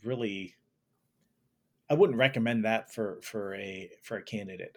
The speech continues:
Um, having gotten some more experience, you know, you, you learn by doing sometimes, and sometimes you s-,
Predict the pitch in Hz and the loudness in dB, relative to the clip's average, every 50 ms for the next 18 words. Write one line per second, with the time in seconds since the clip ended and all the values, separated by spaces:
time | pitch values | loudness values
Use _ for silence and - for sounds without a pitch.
0 | - - 98 104 98 90 90 - - - _ - - - 117 110 117 113 110 107 | -14 -12 -12 -10 -10 -12 -12 -12 -16 -18 _ -14 -10 -6 -4 -2 -2 0 0 -2
1 | - 110 107 107 - 113 110 110 113 117 117 120 - - - 98 95 104 135 135 | -4 -4 -8 -8 -6 -4 -2 -2 -2 -4 -6 -8 -10 -8 -8 -6 -6 -6 -6 -8
2 | - 175 170 147 135 131 135 143 156 - - _ - 135 160 165 170 180 175 151 | -6 -6 -6 -6 -4 -2 -2 -2 -4 -4 -8 _ 0 2 4 6 6 6 4 6
3 | 135 131 117 110 113 107 104 107 110 - 101 98 - 113 110 110 123 123 - 101 | 4 4 4 4 2 2 2 0 -2 -4 -6 -6 -4 -4 -2 -2 -4 -6 -8 -10
4 | 95 90 - 113 107 110 107 107 104 98 101 98 - - | -10 -10 -8 -8 -6 -6 -6 -6 -6 -8 -12 -14 -16 -16